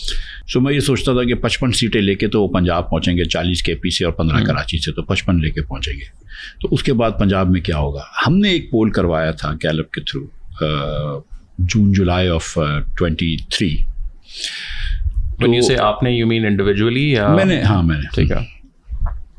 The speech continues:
Speaker 1: तो मैंने और मुस्तफ़ा नवाज खोकर ने मिलकर करवाया था। तो उसमें हमने देखा था कि नॉर्थ पंजाब में और साउथ पंजाब में पीटीआई की बहुत लीड थी। Central and West पंजाब में पीटीआई was still ahead five six points of P-, पीएमएलएन, but थोड़ा सा कंपैरेटिव था।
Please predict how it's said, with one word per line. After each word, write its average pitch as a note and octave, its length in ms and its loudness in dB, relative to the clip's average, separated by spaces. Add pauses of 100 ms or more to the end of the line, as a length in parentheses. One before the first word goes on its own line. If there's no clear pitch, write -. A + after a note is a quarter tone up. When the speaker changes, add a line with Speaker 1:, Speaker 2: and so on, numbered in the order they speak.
(340)
Speaker 1:
तो G#2 180 4
मैंने A#2+ 240 4
और A#2 80 2
मुस्तफ़ा G#2+ 420 2
नवाज E2+ 320 2
खोकर F2+ 240 0
ने E2+ 120 4
मिलकर D2+ 260 0
करवाया - 360 -4
था। - 120 -6
तो C3+ 120 0
उसमें F3+ 260 2
हमने D3 160 2
देखा A2+ 240 0
था A#2+ 100 2
कि A#2 120 2
नॉर्थ G2+ 320 4
पंजाब F2 500 0
में A#2 100 4
और A2 140 2
साउथ F2+ 300 0
पंजाब D#2 380 0
में G2 120 2
पीटीआई F2+ 380 -2
की F#2+ 100 2
बहुत F#2+ 340 -2
लीड D#2+ 260 0
थी। - 280 -4 (460)
Central D3+ 340 2
and A2+ 140 2
West G2 160 2
पंजाब E2+ 340 0
में F#2 120 4
पीटीआई F2 400 -2
was A2 140 2
still - 400 -2
ahead A2+ 320 0
five F#2+ 280 -2
six - 160 -2
points G2 500 2
of F2 60 2
P-, - 140 -6
पीएमएलएन, E2 760 0 (600)
but G3+ 100 0 (500)
थोड़ा A2+ 120 2
सा G#2+ 80 2
कंपैरेटिव E2 480 0
था। - 300 -4